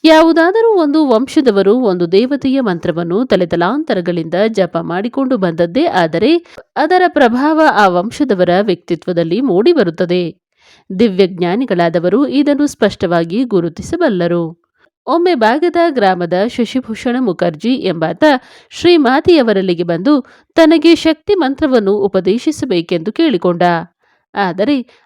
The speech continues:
ಅವರು ಆತನನ್ನು ದಿಟ್ಟಿಸಿ ನೋಡಿ, "ಏನಪ್ಪ, ನಾನು ನಿನ್ನಲ್ಲಿ ಶ್ರೀರಾಮನನ್ನು ಕಾಣುತ್ತಿದ್ದೇನೆ. ನಿನ್ನ ವಂಶದವರೆಲ್ಲ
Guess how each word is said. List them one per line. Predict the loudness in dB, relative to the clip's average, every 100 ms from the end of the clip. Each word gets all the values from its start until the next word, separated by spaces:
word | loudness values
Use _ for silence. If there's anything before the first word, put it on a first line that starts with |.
| 0
ಅವರು | 2 4 4
ಆತನನ್ನು | 4 2 2 2 2 2 2
ದಿಟ್ಟಿಸಿ | 0 0 -6 -4 -4
ನೋಡಿ, | 0 4 2 0 _ -10
"ಏನಪ್ಪ, | -6 -6 -2 2 2 0 _ _ -2
ನಾನು | 2 2 4 4
ನಿನ್ನಲ್ಲಿ | 4 2 0 0 -2
ಶ್ರೀರಾಮನನ್ನು | 0 0 0 0 0 0 0 0
ಕಾಣುತ್ತಿದ್ದೇನೆ. | 2 2 2 0 -2 0 0 0 -2 -6 _ _ _ _
ನಿನ್ನ | -4 -2 -2
ವಂಶದವರೆಲ್ಲ | -4 -6 -4 -2 0 0 0